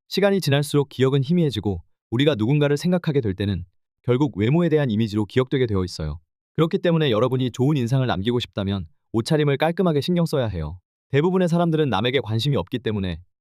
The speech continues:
짧은 시간 안에 여러분의 내면까지 들여다볼 노력을 하지 않아요. 상황에 맞는 옷차림은 여러분이 어떤 사람인지 보여주는 가장 빠르고 쉬운 방법이에요. 당신이 되고 싶은 사람, 이미지에 맞게 옷을 입어야 성공할 확률이 높아져요.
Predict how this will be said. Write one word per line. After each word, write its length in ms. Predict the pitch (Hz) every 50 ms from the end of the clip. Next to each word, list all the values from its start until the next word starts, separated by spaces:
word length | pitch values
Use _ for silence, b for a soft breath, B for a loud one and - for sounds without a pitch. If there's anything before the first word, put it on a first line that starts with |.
| _ _
짧은 260 | - 170 180 190 190
시간 260 | 180 - 180 175 165
안에 240 | 147 139 143 135 120
여러분의 360 | 85 92 113 131 131 139 131
내면까지 480 | 101 90 95 120 147 139 135 127 120 123
들여다볼 400 | 110 104 113 120 127 113 110 117
노력을 300 | 98 92 95 101 95 101
하지 220 | 95 104 135 - 139
않아요. 340 | 90 73 73 71 76 - - _ _ _ _ _ _
상황에 320 | - 185 190 202 202 196
맞는 240 | 185 165 156 160 156
옷차림은 540 | 123 104 - - 143 131 123 120 117 104 82
여러분이 320 | 90 104 127 123 127 135
어떤 260 | 110 87 - - 151 160
사람인지 380 | 160 160 151 147 139 127 127
보여주는 480 | 120 - 110 117 123 104 113 107 95 85 - _
가장 300 | - - 110 131 147 151
빠르고 280 | 147 156 165 175 170 160
쉬운 200 | 147 - 175 170
방법이에요. 540 | 117 92 90 101 98 95 85 76 76 73 82 - _ _ _ _ _ _ _ -
당신이 320 | - - 151 156 190 185
되고 160 | 147 131 131
싶은 200 | 139 - - 147
사람, 280 | 127 117 117 110 101 - - - _ _ _ _ _ _ -
이미지에 320 | 113 135 160 156 160 160 139
맞게 240 | 120 107 - 160
옷을 280 | 175 139 98 113 - 131
입어야 340 | 110 98 110 107 104 101 95
성공할 380 | 92 - 175 175 185 175 175 165
확률이 320 | 143 175 180 180 175 151
높아져요. 540 | 98 - - 135 135 113 98 85 80 78